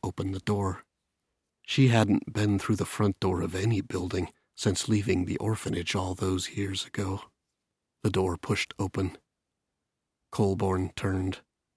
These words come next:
Another small smile. "I pledge to protect ye, until such time as you decide what to do." And then he removed the leather glove from his right hand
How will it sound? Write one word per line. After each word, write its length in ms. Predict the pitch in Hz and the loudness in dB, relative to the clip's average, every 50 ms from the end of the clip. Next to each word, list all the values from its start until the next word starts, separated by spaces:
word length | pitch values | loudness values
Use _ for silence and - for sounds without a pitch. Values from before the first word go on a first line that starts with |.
| _ _ _ _ _ _ _ | _ _ _ _ _ _ _
Another 360 | 110 101 98 95 90 95 90 | 0 2 2 2 2 0 0
small 380 | - - - 104 95 92 92 | 0 0 0 0 0 0 0
smile. 600 | 90 - - - 95 92 92 92 92 92 - - _ _ _ _ _ _ _ _ _ _ _ _ - | -2 -2 -4 -2 -2 -2 -2 -2 -4 -6 -8 -12 _ _ _ _ _ _ _ _ _ _ _ _ -2
"I 120 | - 101 | -2 0
pledge 400 | - - - 98 101 95 - - | 0 0 2 2 2 4 2 0
to 100 | - - | 0 0
protect 500 | 98 - 107 - - 113 98 - - - | 0 0 0 2 2 2 0 0 -2 -2
ye, 220 | - 101 92 90 - - - _ _ _ _ _ _ _ _ _ _ _ | 0 0 0 0 -2 -6 -12 _ _ _ _ _ _ _ _ _ _ _
until 280 | - 98 - 123 117 101 | -2 2 4 6 6 6
such 300 | - - 107 - - - | 4 2 2 0 2 4
time 320 | - 110 98 92 90 90 | 4 4 4 4 2 0
as 100 | 87 90 | 0 0
you 80 | 95 92 | -2 0
decide 520 | 92 104 95 - 107 95 90 87 92 - | 0 0 2 2 0 0 -2 -4 -4 -6
what 120 | 95 - - | -8 -6 -4
to 100 | - 110 | -6 -2
do." 380 | 104 113 101 87 78 - - - _ _ _ _ _ _ _ _ _ _ _ _ | -2 0 0 0 -2 -6 -10 -16 _ _ _ _ _ _ _ _ _ _ _ _
And 260 | - 95 95 90 90 - | -4 -4 -4 -4 -2 -2
then 360 | - 104 98 95 95 - - _ _ _ _ _ _ | -2 0 0 0 0 -2 -6 _ _ _ _ _ _
he 140 | _ 110 101 | _ 0 4
removed 540 | 98 98 95 98 101 101 104 104 - - | 4 4 4 4 4 2 2 0 -2 -2
the 80 | - 95 | -2 0
leather 280 | 95 95 98 95 110 101 | 2 2 0 0 -2 -4
glove 320 | - - 98 95 92 95 | 0 0 0 0 0 -2
from 220 | - - 101 92 | -4 -2 -2 0
his 240 | 92 92 95 - - | 0 -2 -4 -4 -2
right 220 | 101 98 98 - - | -2 -2 -2 -2 -4
hand 480 | - 104 104 101 92 90 90 85 - | -2 -2 -2 0 0 -2 -4 -4 -6